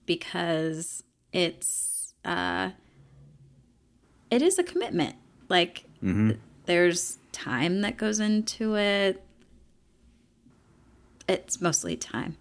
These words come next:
Speaker 1: <laughs> Sorry. <laughs> Just cut that off. Um, <clears throat> and so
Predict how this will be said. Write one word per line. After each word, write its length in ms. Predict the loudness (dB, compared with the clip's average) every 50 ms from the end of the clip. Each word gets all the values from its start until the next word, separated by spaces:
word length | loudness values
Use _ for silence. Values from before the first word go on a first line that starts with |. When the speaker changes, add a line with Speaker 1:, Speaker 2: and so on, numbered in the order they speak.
| -14 -12 -6
Speaker 1:
<laughs> 80 | 0 0 4 10 10 12 12 12 10 10 10 8 10 10 10 10 10 10 6 6 6 4 4 4
Sorry. 500 | 2 -8 -8 -8 -8 -8 -6 -2 -2 -2 2 8
<laughs> 0 | 8 8 10 10 6 6 6
Just 380 | 0 0 0 -4 -8 -10 -10 -10 -12 -16 -16 -10 -2
cut 160 | -2 -2 0
that 140 | 0 -6 -6
off. 180 | -4 -6 -8 -10 -10 -12 -10 -10 -10 -10 -4 2
Um, 600 | 6 8 10 10 10 10 8 6 4 0 -4 -6 -10 _ _ _ _ -20 -20 -16 -6 -4
<clears throat> 560 | -2 6 10 10 10 10 8 0 -8 -4 0
and 200 | 0 0 2 0 -2
so 680 | -2 0 4 4 6 8 8 8 8 6 6 4 2